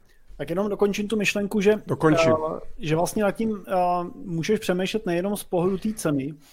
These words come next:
Speaker 1: ale i samozřejmě z pohledu toho, eh,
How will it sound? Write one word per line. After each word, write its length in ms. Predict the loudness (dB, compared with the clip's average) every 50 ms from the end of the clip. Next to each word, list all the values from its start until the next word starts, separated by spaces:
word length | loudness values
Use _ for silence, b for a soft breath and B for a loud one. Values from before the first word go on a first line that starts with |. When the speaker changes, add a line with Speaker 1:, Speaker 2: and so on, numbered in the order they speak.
| b b b -4
Speaker 1:
ale 220 | -2 0 2 0
i 120 | 0 -2 -4
samozřejmě 420 | -2 -2 -2 -2 -2 -2 -2 -2
z 60 | -2
pohledu 480 | -4 _ -4 -2 0 0 0 0 0 -2
toho, 540 | -2 -2 0 2 2 2 2 2 0 -2 -4 -10 -12
eh, 40 | -8